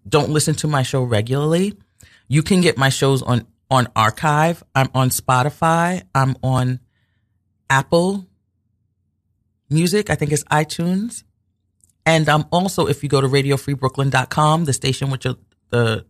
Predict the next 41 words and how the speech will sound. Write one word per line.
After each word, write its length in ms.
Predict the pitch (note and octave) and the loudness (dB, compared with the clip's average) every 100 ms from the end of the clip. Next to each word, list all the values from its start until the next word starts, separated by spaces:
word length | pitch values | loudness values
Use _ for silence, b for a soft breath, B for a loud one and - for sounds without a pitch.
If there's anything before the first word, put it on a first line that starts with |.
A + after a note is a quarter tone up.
| _ | _
internet 460 | - D3 D3 C3+ F#2 | -2 0 2 0 0
that 180 | A2 - | -2 0
you're 100 | A#2 | 0
listening 300 | C3 D3 C3+ | 0 -2 -2
to 120 | - | -2
right 180 | D3 C#3 | -2 0
now, 260 | D#3+ F3 F#3 B B | 2 0 -2 B B
if 160 | - D3 | -6 -2
you 60 | |
go 140 | C#3+ D3 | 2 2
to 60 | |
my 180 | D3 C3+ | 4 2
show 360 | C3+ - C3+ C3+ | 0 0 0 0
page, 540 | - F3 F3 G3+ G3+ B B | 0 -2 0 -2 -6 B B
you 120 | - C#3 | -2 0
could 120 | C#3 | 2
have, 220 | C3 - _ - | 2 0 _ -6
you 100 | C#3+ | -2
can 180 | D#3 | 0
go 140 | C#3+ C#3 | 2 2
back 240 | C3+ C3 | 2 0
and 80 | B2+ | -2
listen 220 | C3 C3+ | -2 -2
to 100 | - | -4
all 180 | - C3+ | 0 0
my 180 | C3 B2 | 2 0
past 400 | - C3+ A#2+ - - | 0 0 0 -4 -2
archive 440 | B2+ - B2 A#2+ | -2 0 -2 -2
shows. 500 | - B2+ A2+ G2+ - - | -4 -2 -2 -4 -10 -8
So 140 | A2+ | -2
you 120 | B2 | -2
can 200 | - D3+ | -2 -2
s-, 260 | C3+ - - _ | -2 -6 -8 _
listen 320 | C#3 F3 F#3 | 0 2 2
to 100 | F3+ | 0
the 100 | D3+ | 0
one 160 | C#3 C3 | 2 2
about 220 | A#2 A2 | 2 -2
the 60 | - | -2
Halloween 380 | B2+ A#2+ A2+ G#2+ | -2 0 0 -2
decorations. 640 | G#2+ - - - - - | -4 -6 -10 -12 -14 -18